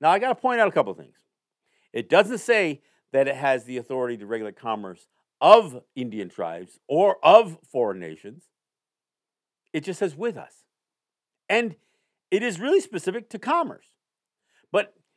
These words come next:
this is what the courts have said, "Well, you know, commerce is everything in, in a capitalist system," <laughs> right? Commerce is everything. So the Supreme Court basically said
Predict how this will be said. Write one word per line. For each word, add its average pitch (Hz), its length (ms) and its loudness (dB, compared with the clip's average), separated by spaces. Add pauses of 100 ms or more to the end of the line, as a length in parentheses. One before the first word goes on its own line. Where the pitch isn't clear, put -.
(200)
this 214 280 -8
is 285 100 -14
what 262 140 -6
the 196 60 -8
courts 247 360 0
have 175 100 -12
said, 165 160 -2
"Well, 165 380 4 (540)
you 156 80 -10
know, 107 120 -4
commerce 165 400 2
is 117 80 -12
everything 180 380 -4 (260)
in, 127 120 -8
in 127 140 -6
a 117 60 -8
capitalist 147 460 2
system," 117 280 -8
<laughs> 107 40 -8
right? 170 160 -10
Commerce 180 340 -2
is 135 120 -14
everything. 180 320 -10 (420)
So 208 380 -2 (840)
the 160 120 -14
Supreme 220 280 -8
Court 247 180 2
basically 226 280 0
said 170 300 -4